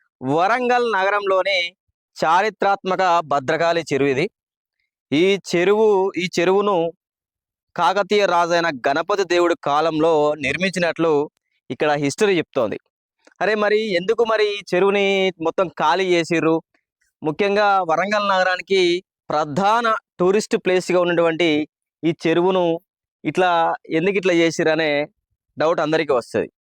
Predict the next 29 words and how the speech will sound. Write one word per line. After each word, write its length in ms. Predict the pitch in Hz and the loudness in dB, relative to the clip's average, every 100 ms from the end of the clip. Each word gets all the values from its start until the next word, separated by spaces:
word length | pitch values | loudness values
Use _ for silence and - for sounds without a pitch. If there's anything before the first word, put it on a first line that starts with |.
| _ _ _ _ 131 | _ _ _ _ -2
ఈ 200 | 160 165 | 0 0
కొన్-, 300 | 180 165 143 | -2 -2 -2
కొందరికి 380 | 160 185 202 | -2 0 -2
చాలా 380 | 190 180 170 208 | -2 0 2 2
వరకు 520 | 208 202 208 185 190 - _ _ - | 0 0 0 2 0 -4 _ _ -4
ఈ 100 | 175 - | -4 0
చెరువును 200 | 180 196 | 0 2
ఎందుకు 220 | 190 185 185 | 0 -2 -2
ఖాళీ 340 | 185 185 180 | -2 0 0
చేసిర్రు 260 | 180 185 170 | 0 0 0
అనే 100 | 170 | 0
విషయం 340 | 165 180 170 | 0 0 0
తెలిసే 300 | 165 156 190 | -2 -2 0
ఉంటది. 460 | 185 170 175 214 247 _ _ _ _ _ _ _ _ _ _ _ - | 0 0 0 0 -2 _ _ _ _ _ _ _ _ _ _ _ -6
ఈ 160 | 180 214 - | -2 -2 0
చెరువును 520 | 202 247 262 262 262 - _ _ 170 | 0 2 2 2 2 -2 _ _ -6
మొత్తం 460 | 180 - 254 254 - _ _ _ _ _ _ _ - | -4 -2 -2 -2 -10 _ _ _ _ _ _ _ -4
యాభై 440 | 147 170 214 214 | 2 4 4 2
ఏళ్ల 180 | 214 240 | 0 -2
క్రితం 280 | 220 226 233 | -4 -2 0
అరకొరగా 500 | 190 196 208 208 208 | 0 0 0 0 0
పూడిక 380 | - 185 190 185 | 0 -2 0 0
తీసినటువంటి 500 | 185 180 170 170 165 | 0 0 0 0 0
ఈ 40 | |
చెరువును 560 | 151 160 185 185 165 185 _ - | 0 0 0 2 0 -4 _ -6
మళ్ళీ 400 | 151 175 262 254 | -2 0 2 0
ఇప్పుడు 480 | 208 247 240 214 - _ _ _ - | 0 2 4 2 -2 _ _ _ -4
పూడిక 320 | 190 269 269 254 | 0 2 2 0
తీసేందుకు 840 | 247 226 220 214 226 220 196 | 0 0 0 0 2 2 2